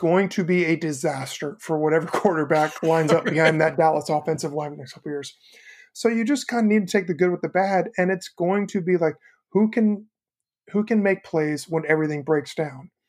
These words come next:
Speaker 2: Mm-hmm.
Speaker 1: It's scary thinking about a rookie, a rookie from James Madison. A re-, you know, you tell the story, but, like, okay, Newt showed, has shown himself to be pretty good when he's out and improvising and
Speaker 2: Mm-hmm.
Speaker 1: kinda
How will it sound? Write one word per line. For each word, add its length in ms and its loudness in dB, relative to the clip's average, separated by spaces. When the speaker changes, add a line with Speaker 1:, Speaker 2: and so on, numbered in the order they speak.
Speaker 2:
Mm-hmm. 240 2
Speaker 1:
It's 180 2
scary 380 2
thinking 320 0
about 320 0
a 120 -2
rookie, 580 -4
a 80 0
rookie 280 -2
from 200 -4
James 320 -4
Madison. 440 -6
A 100 0
re-, 180 0
you 60 4
know, 100 4
you 60 0
tell 180 4
the 80 0
story, 260 0
but, 120 -6
like, 160 0
okay, 360 2
Newt 280 2
showed, 460 0
has 180 2
shown 280 0
himself 300 0
to 80 -6
be 40 -2
pretty 300 0
good 280 2
when 160 4
he's 180 0
out 340 2
and 140 -4
improvising 800 0
and 340 -6
Speaker 2:
Mm-hmm. 240 -2
Speaker 1:
kinda 160 6